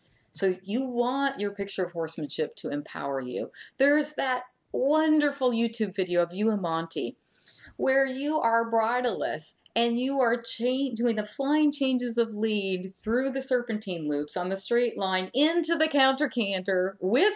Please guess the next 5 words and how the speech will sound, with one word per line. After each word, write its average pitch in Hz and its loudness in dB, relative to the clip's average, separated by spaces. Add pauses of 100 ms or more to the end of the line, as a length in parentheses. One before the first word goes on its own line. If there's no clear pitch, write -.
(100)
bend, 185 0 (240)
with 359 4
clean 285 2
changes, 202 0
bridleless. 220 2